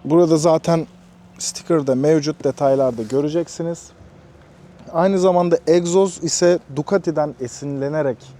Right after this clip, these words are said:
yapıldığı söyleniyor forumlarda. Emin değilim ama görüntü olarak gerçekten birebir benziyor Ducati ile. Motorun alt devirleri de üst devirleri de gerçekten tatminkar,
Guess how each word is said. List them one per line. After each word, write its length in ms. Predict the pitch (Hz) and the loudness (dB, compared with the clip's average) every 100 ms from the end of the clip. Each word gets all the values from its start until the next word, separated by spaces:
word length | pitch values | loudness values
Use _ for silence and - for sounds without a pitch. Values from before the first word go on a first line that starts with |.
| - - - | -20 -20 -8
yapıldığı 460 | 127 - 127 123 131 | -6 -4 -6 -4 -6
söyleniyor 560 | - 117 110 110 117 | -6 -6 -6 -6 -8
forumlarda. 720 | 110 123 113 113 110 117 151 - - - - | -6 -6 -4 -6 -8 -4 -4 -4 -14 -20 -6
Emin 300 | 156 180 180 | -2 -2 0
değilim 360 | 170 160 143 160 - - - | 0 0 -2 -8 -16 -20 -6
ama 280 | 156 160 165 - - | 0 2 0 -2 -4
görüntü 320 | 143 151 165 170 | 2 2 2 0
olarak 340 | 156 160 - | 2 0 0
gerçekten 540 | 143 - 143 - 143 - - - | -2 -2 -6 -6 -8 -10 -20 -8
birebir 440 | 131 139 131 127 | -2 -2 -2 -4
benziyor 460 | 123 123 117 123 101 - - - | -4 -4 -6 -8 -8 -14 -20 -18
Ducati 340 | 107 107 - | -12 -12 -12
ile. 220 | 107 151 190 - - - - | -10 -10 -10 -18 -20 -20 -8
Motorun 420 | 156 160 190 202 - | -6 -2 -2 -4 -2
alt 200 | 165 180 - | 0 0 2
devirleri 540 | 175 175 175 180 165 | 2 2 2 0 -2
de 60 | 143 - | -4 -4
üst 240 | 175 - | -8 -6
devirleri 520 | 151 147 139 139 143 | -4 -2 -2 -2 -4
de 80 | 170 | -2
gerçekten 640 | 160 156 - 147 - 165 160 | 0 0 0 -10 -6 -6 -4
tatminkar, 640 | 151 135 131 127 131 123 | -6 -6 -8 -10 -8 -8